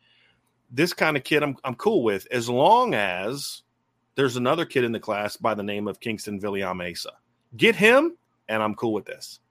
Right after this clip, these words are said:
'Cause that's how I feel about, like, kids like this, Ryan.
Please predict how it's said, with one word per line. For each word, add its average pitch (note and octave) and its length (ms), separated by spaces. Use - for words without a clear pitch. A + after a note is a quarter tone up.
'Cause G3+ 140
that's C4+ 180
how A#3+ 160
I F3+ 60
feel F3+ 240
about, C#3+ 240
like, B2 200
kids A#2+ 200
like F#2+ 120
this, F2 220
Ryan. F#2+ 320